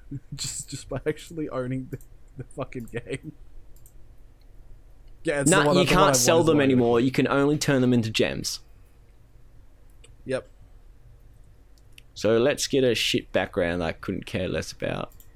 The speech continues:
Speaker 2: I wanna see what I can turn into gems. What does gems do anymore?
Speaker 1: Uh, you can use gems if you, once you get a thousand gems, you can put them all together to make a card pack of your choice.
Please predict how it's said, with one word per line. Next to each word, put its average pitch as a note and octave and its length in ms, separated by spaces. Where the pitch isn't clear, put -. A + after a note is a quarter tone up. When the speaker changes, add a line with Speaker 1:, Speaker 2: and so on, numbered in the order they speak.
Speaker 2:
I G2+ 40
wanna G#2 180
see A#2 160
what G#2+ 100
I G#2 60
can G#2 140
turn G2 160
into - 200
gems. - 480
What A3+ 120
does C#4 160
gems F#3 420
do D3+ 240
anymore? A2 520
Speaker 1:
Uh, B2+ 240
you C#3 120
can C#3+ 160
use D#3 240
gems C3+ 600
if B2+ 140
you, C3 140
once C3 200
you D3 40
get C#3+ 100
a A#2 40
thousand A#2+ 380
gems, A2 300
you A#2 80
can G#2 160
put A#2 160
them A2 160
all G#2 120
together G#2 340
to G#2+ 140
make G2+ 300
a F#2 180
card G#2 380
pack G#2 240
of F2 100
your E2+ 120
choice. - 420